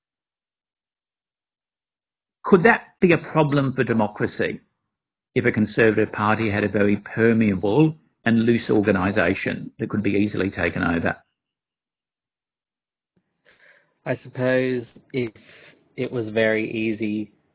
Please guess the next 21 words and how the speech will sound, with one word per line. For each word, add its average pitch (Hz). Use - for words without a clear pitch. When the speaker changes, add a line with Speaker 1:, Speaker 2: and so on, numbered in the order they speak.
Speaker 2:
for, 107
I 101
guess 107
you 110
could -
probably 104
say 107
maybe 107
that's 104
something 110
today, 113
um, 110
like 107
the 101
extreme 113
right-wing 107
views 107
to -
take 104
over 110
their 107